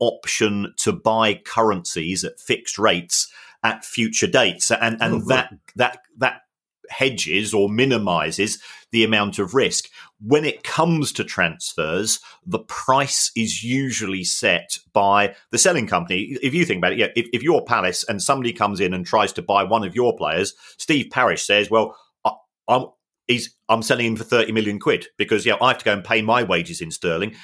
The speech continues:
Speaker 1: Now, whether that club is based in the U K or France or Russia or China, Steve Parish wants thirty million quid. So
Speaker 2: Yeah.
Speaker 1: it, therefore, the financial risk tends to be borne by the buyer.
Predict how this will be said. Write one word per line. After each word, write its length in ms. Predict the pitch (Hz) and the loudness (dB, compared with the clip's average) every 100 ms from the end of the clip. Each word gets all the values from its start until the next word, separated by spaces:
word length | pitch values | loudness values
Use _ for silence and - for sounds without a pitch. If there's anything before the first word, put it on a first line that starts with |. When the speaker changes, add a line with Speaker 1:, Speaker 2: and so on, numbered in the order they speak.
| - | -6
Speaker 1:
Now, 300 | 117 110 110 - | 0 0 -2 -12
whether 440 | 107 107 139 139 113 | -6 2 2 2 0
that 280 | 113 107 - | 0 0 -4
club 460 | 120 107 101 85 - | 2 4 2 0 -4
is 260 | 101 98 | -2 -2
based 340 | - 98 98 - | -2 -2 0 -2
in 180 | 95 | -2
the 120 | 95 95 | -2 -2
U 280 | 113 107 | -2 -2
K 520 | 90 - 101 98 98 95 | -4 0 2 2 0 -2
or 260 | 95 90 87 | 2 2 2
France 640 | - 113 104 98 - - | 2 2 2 -2 -8 -2
or 160 | 90 | -2
Russia 320 | 87 107 - 92 | 2 0 0 -2
or 240 | 87 85 | -2 -2
China, 500 | 85 127 123 82 90 - - _ | -2 0 2 0 -4 -6 -20 _
Steve 260 | - 147 92 | -2 -2 0
Parish 320 | 120 87 87 | 0 0 0
wants 200 | 107 98 | -2 -2
thirty 280 | - 101 101 | 0 0 0
million 260 | 98 92 92 | -4 -4 0
quid. 260 | 143 82 - - - | 0 0 -8 -20 -10
So 380 | 117 123 123 123 - | 2 4 4 2 0
Speaker 2:
Yeah. 100 | 123 | 0
Speaker 1:
it, 160 | 120 107 | 0 2
therefore, 460 | 135 139 123 98 | 4 4 2 2
the 80 | 101 | 0
financial 1040 | - - 113 113 131 123 - 110 98 95 | -2 -2 -2 0 -2 -4 -4 -2 -2 -2
risk 540 | 139 147 87 - - - _ _ - | 0 0 -2 -2 -2 -6 _ _ -8
tends 440 | - 156 156 143 | -2 0 0 -4
to 80 | - | -4
be 160 | 92 | -8
borne 440 | 92 104 85 90 98 | -2 0 0 0 -2
by 200 | 90 85 | 0 0
the 80 | 90 | 0
buyer. 400 | 127 123 82 | 0 2 0